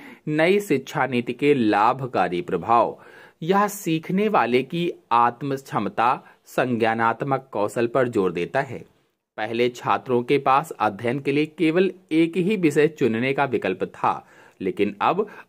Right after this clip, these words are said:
अलग-अलग विषय चुन सकते हैं। इस नीति का मुख्य उद्देश्य छात्रों के बीच नवीन विचारों के समावेश के साथ सहभागिता, महत्वपूर्ण सोच और तर्क करने की क्षमता को विकसित करना है।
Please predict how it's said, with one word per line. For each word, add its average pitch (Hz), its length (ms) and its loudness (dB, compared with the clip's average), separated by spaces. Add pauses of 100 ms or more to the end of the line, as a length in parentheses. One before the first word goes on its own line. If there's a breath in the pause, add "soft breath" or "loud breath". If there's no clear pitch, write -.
(100)
अलग-अलग 123 800 2
विषय 113 380 2
चुन 110 220 -4
सकते 98 380 -4
हैं। 123 260 -10 (300)
इस 139 180 -10
नीति 107 320 -6
का 104 200 0
मुख्य 101 320 -2
उद्देश्य 104 580 0 (440 loud breath)
छात्रों 170 520 2
के 202 200 4
बीच 135 400 -2
नवीन 143 540 2
विचारों 127 500 0
के 147 180 0
समावेश 110 560 0
के 180 160 2
साथ 107 360 -2 (220)
सहभागिता, 104 840 -2 (300)
महत्वपूर्ण 107 560 -4
सोच 131 540 0 (360 loud breath)
और 117 480 0
तर्क 202 260 -2
करने 127 380 0
की 135 180 -6
क्षमता 120 540 -2
को 131 180 2
विकसित 101 400 -4
करना 98 300 -2
है। 131 260 -10